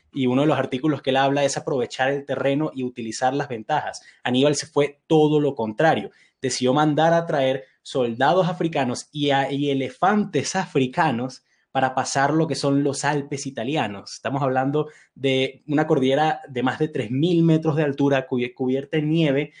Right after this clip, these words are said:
y con todo y eso lo logró. Los romanos jamás pensaron que esto fuera posible, nadie se lo imaginaba, y fue Aníbal el que mandó a todo este ejército, y con él al mando, y perdiendo el ojo, por cierto, en un, en una batalla contra, contra varios pueblos de, de, de lo-, de los Alpes,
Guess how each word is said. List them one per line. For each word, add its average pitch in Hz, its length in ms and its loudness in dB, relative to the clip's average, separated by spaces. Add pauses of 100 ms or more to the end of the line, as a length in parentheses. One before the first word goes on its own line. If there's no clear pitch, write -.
(140)
y 139 100 -6
con 131 240 2
todo 135 160 4
y 175 80 4
eso 170 240 0
lo 151 80 4
logró. 143 480 2 (320)
Los 139 180 0
romanos 139 320 2
jamás 160 420 2
pensaron 175 440 2
que 160 60 0
esto 165 160 -4
fuera 170 160 0
posible, 165 340 0
nadie 214 460 0
se 214 120 -4
lo 175 60 0
imaginaba, 131 580 0
y 120 80 -8
fue 147 200 -2
Aníbal 202 420 0
el 127 160 -6
que 123 120 -8
mandó 120 340 -4
a 220 80 -4
todo 208 100 0
este 190 160 -6
ejército, 185 480 -6 (220)
y 160 120 -10
con 135 220 2
él 180 140 6
al 220 120 6
mando, 196 280 6
y 139 60 6
perdiendo 180 680 6
el 135 160 6
ojo, 156 360 4
por 120 140 -8
cierto, 135 460 -6 (400)
en 120 120 -8
un, 135 240 0
en 123 140 -2
una 139 160 2
batalla 135 340 4
contra, 120 280 -2
contra 117 280 -4
varios 131 240 0
pueblos 131 380 2
de, 113 380 0
de, 104 300 -4
de 107 120 -6
lo-, 110 180 -4
de 117 120 -8
los 127 120 -2
Alpes, 151 460 -4